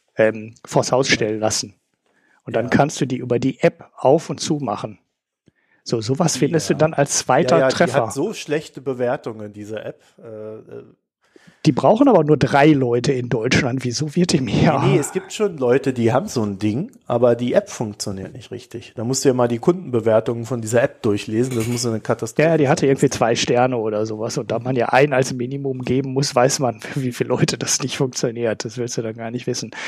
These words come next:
Speaker 1: Naja, ich muss das auf jeden Fall nochmal irgendwie mitkriegen. Also sicherheitshalber, äh, sagt mir noch kurz Bescheid, wenn ihr irgendwie mir was schicken wollt. Weil das, äh, wie gesagt, die Nachricht kommt im Moment, äh,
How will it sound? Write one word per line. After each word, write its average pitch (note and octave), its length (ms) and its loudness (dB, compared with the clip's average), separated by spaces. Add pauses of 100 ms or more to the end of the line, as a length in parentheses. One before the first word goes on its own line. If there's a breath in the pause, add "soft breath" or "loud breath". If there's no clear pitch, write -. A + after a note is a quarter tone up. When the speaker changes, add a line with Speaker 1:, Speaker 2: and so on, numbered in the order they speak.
(280 loud breath)
Speaker 1:
Naja, B2+ 280 6
ich A#2+ 100 -2
muss D#3+ 160 4
das D3+ 140 2
auf C#3+ 100 2
jeden C3 140 2
Fall C3+ 100 2
nochmal B2+ 180 -2
irgendwie B2 380 -2
mitkriegen. A#2 420 -2
Also B2+ 200 0
sicherheitshalber, C#3 920 0
äh, A#2 180 4
sagt C3+ 280 -2
mir A#2+ 80 -6
noch B2 180 -8
kurz C#3+ 240 2
Bescheid, A#2+ 460 -2
wenn G#2 100 -2
ihr G#2 160 -6
irgendwie A2+ 640 -4
mir A#2+ 240 4
was G#2+ 200 -2
schicken A#2 360 -4
wollt. C#3+ 260 -2 (640 loud breath)
Weil A#2+ 300 2
das, A#2 260 -4
äh, A#2+ 200 2 (140)
wie C3+ 100 -2
gesagt, B2 280 0
die A2+ 100 0
Nachricht A2+ 460 -4
kommt A#2+ 260 -4
im A2+ 60 -10
Moment, G#2 540 -10
äh, A2 160 -8